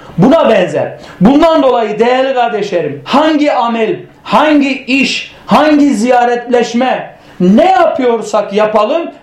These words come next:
önce niyetimizi bir yoklamalıyız. Benim ziyaretim, benim bu hayrım, benim bu yapışım nedir? Gösteriş midir? Allah rızası için midir? Herkes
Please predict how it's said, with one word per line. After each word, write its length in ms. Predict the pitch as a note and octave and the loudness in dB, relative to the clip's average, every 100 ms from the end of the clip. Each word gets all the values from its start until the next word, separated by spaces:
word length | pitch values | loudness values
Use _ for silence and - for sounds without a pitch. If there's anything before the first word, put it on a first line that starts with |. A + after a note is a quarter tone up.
| _ | _
önce 480 | D4 D#4 C4 B3+ A#3 | 0 2 0 0 0
niyetimizi 880 | A3+ B3 B3+ B3+ C4 B3 B3+ B3 E4 | 0 0 -2 -2 -2 0 0 0 0
bir 60 | |
yoklamalıyız. 840 | A#3+ G3 G3 F3+ E3 D#3 B2+ - - - - - - | 0 -2 -2 -2 -2 -4 -6 -8 -16 -20 -20 -6 0
Benim 280 | B3 D#4 C4 | 2 2 2
ziyaretim, 800 | A#3 B3+ B3 A#3+ A#3+ A3+ D3 - - - | 2 2 2 0 -4 -8 -8 -12 -20 -2
benim 360 | E3 C4 D4+ B3+ | 2 4 4 2
bu 200 | B3+ A3 | 2 2
hayrım, 360 | A3+ A#3+ B3 F#3 - - - | 0 0 -2 -4 -12 -10 -2
benim 320 | B3 D#4 D4 | 0 2 0
bu 80 | C4 | 0
yapışım 560 | B3+ - C4 - A#3 | 0 0 -2 -2 0
nedir? 340 | B3 C#4+ F#3 - - - - | 2 0 -2 -6 -12 -20 -2
Gösteriş 580 | - A3+ A3+ B3 C4 B3+ | 2 2 2 2 2 0
midir? 400 | B3+ C4 C4 C4 - - - | -2 -2 -2 -4 -10 -20 -6
Allah 360 | F3 G#3 C4 C4+ | 0 2 2 2
rızası 400 | C4+ A#3 B3+ C4 | 2 2 0 -2
için 340 | C4+ - C#4 | -6 -2 0
midir? 280 | C4+ C#4 D4+ C4 - - | 2 0 -2 -4 -10 -2
Herkes 720 | C#4 C#4+ - B3+ C#4+ - | 0 2 2 2 0 -2